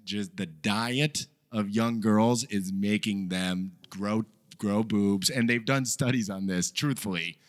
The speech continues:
which is an interesting study. <laughs> You go to college, you get your fucking P H D in research. <laughs> And you're like, "Wow, girls' tits are getting big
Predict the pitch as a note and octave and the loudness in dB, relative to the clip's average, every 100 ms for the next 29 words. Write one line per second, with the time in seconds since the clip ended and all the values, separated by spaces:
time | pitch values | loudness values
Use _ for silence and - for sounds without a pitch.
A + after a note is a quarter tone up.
0 | _ - G#2+ G#2 F#2+ G#2 A2 A2 G#2 - | _ -12 -4 0 2 2 2 2 0 0
1 | F#2+ F#2 B2 A2 E2 - - A2 - - | 0 0 2 2 4 2 2 -4 -10 -12
2 | - - - D3 - - - - - - | -8 -8 -6 -8 -10 -10 -10 -12 -14 -16
3 | - - - - C3+ A#2+ B2+ B2+ B2+ B2 | -20 -20 -12 -2 0 2 4 6 6 6
4 | A#2+ - _ - A2+ B2 A2 - B2+ A#2+ | 4 0 _ -4 0 0 0 0 0 0
5 | G#2+ C3 B2+ B2 G2 - A#2+ A#2+ G#2 G#2 | 0 2 2 2 0 2 4 4 4 4
6 | A#2 G#2 G#2+ G2+ - - - - - - | 4 4 4 4 4 2 -4 -20 -16 -14
7 | - D3 - C#3+ A#2+ D#3 G#3+ G#3+ C3+ E3 | -12 -12 -10 -10 -4 2 6 6 6 4
8 | G#3+ - - G3+ - C#3 C3+ C#3+ A#2 A#2+ | 4 4 2 2 6 6 6 2 2 4
9 | B2+ B2 G2+ | 6 6 2